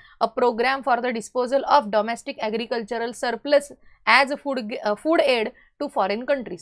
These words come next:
So फॉरेन कंट्रीजना ते काय करायचे, त्यांचं झालेलं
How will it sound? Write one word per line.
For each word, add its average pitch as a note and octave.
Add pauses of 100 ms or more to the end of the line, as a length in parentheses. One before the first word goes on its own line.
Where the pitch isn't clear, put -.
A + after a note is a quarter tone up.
So G#3
फॉरेन G#3+
कंट्रीजना G#3+
ते G#3
काय G3
करायचे, G3 (1000)
त्यांचं F#3+
झालेलं G#3